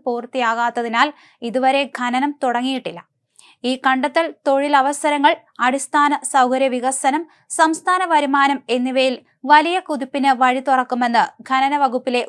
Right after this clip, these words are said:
ഉദ്യോഗസ്ഥർ അഭിപ്രായപ്പെടുന്നുണ്ട്. കേന്ദ്ര സർക്കാരിന്റെ പുതിയ ധാതു ഖനന നിയമ ഭേദഗതികൾ ജാമുയി പോലുള്ള പദ്ധതികൾക്ക് വേഗം കൂട്ടും. സ്വർണം ഖനനം ചെയ്യുന്നത് വളരെ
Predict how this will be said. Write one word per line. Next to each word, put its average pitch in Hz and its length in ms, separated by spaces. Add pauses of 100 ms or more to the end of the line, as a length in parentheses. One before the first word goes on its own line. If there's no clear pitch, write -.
ഉദ്യോഗസ്ഥർ 254 580 (380)
അഭിപ്രായപ്പെടുന്നുണ്ട്. 254 880 (480)
കേന്ദ്ര 349 380
സർക്കാരിന്റെ 349 500 (140)
പുതിയ 294 240 (160)
ധാതു 269 320 (100)
ഖനന 277 240 (240)
നിയമ 269 240 (140)
ഭേദഗതികൾ 262 560 (360)
ജാമുയി 320 640
പോലുള്ള 294 320 (100)
പദ്ധതികൾക്ക് 254 640 (220)
വേഗം 269 320 (100)
കൂട്ടും. 196 280 (400)
സ്വർണം 269 380 (120)
ഖനനം 285 440
ചെയ്യുന്നത് 269 380 (100)
വളരെ 247 260